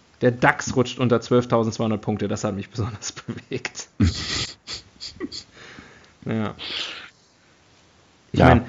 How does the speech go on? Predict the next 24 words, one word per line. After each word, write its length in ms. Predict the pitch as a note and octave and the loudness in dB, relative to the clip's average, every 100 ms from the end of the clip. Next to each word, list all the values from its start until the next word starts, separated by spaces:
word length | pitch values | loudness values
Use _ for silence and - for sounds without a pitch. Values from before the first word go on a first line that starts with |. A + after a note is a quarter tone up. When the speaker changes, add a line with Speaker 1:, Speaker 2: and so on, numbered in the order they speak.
| - | 2
Speaker 2:
ich 100 | - | 4
hab, 60 | |
Speaker 1:
das 100 | B2+ | 4
ist 100 | G3 E3 | 4 6
doch 80 | |
Speaker 2:
hab 80 | A#2 | 8
Speaker 1:
auch 40 | C#3 | 10
Speaker 2:
mal 80 | |
so 60 | A#2+ | 10
Speaker 1:
so 60 | B2+ | 12
ein 20 | |
Speaker 2:
überschlagen, 540 | A#2+ A2+ G#2+ C#3 E3 - - | 12 12 8 8 4 -2 0
hab 160 | G#2 A#2 | 4 8
von 100 | G#2+ | 10
allen 220 | A2 C#3 | 10 10
Nachrichten 340 | C#3+ C#3 C3 | 10 8 4
heute 120 | B2+ | 4
schon 120 | C#3 B2+ | 6 6
gehört. 360 | A#2+ B2 F#2 - - - - _ _ - | 6 4 2 -8 -20 -20 -20 _ _ 2
Speaker 1:
Auch 120 | D3+ | 4
von 160 | D3 B2+ | 6 6
Bares 300 | D#3 G3 - | 6 4 0
für 140 | C#3 | 0
Rares? 420 | D#3+ E3+ D#3+ - | 0 0 -4 -8